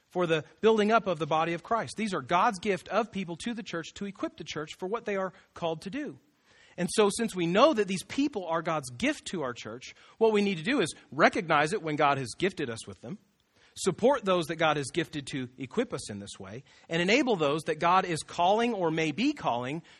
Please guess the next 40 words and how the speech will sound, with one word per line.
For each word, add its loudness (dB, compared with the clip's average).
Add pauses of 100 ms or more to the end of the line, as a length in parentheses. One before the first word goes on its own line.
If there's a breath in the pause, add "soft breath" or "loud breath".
to 0
be 2
a 6
gift -2
to -4
the -6
church -6
in -8
this -10
way. -14 (220 loud breath)
For 4
instance, -2 (680)
we 2
have 4
young 0
men 0
in -2
our 0
church, -6 (280 loud breath)
and -2
will 2 (120)
likely 2
have 0
other 2
young 0
men 0
and -2
even -4
young -6
women -6 (160 loud breath)
who -4
God 2
is -6
calling 2
into -4
ministry -2
in -8
a -8
specific -12
way. -10